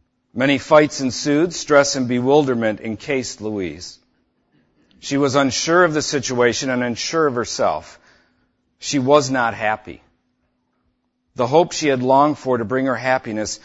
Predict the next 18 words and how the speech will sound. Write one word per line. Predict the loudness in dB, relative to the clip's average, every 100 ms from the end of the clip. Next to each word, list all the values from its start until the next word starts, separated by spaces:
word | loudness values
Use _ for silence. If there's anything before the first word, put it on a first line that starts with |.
| -20
had | -10 -10
turned | -6 -6 -4
into | -6 -8 -8
a | -8
phantom. | -10 -12 -10 -10 -12 -18 -18 _ _ _ _ _ _ _ _ _ _ _ _ _ _ _ _ _ _ _ _ _ _ -10
As | -4
the | 0
marriage | 6 6 6 2
deteriorated, | -10 -4 2 4 4 0 -2 -2
Louise | -2 0 0
sought | -2 0 0 0
counselors | -4 -4 -4 -6 -6 -4
and | -6
shrinks | -6 -8 -6 -6 -8 -12
to | -12 -6
help | -6 -6
her | -12
cope. | -8 -8 -8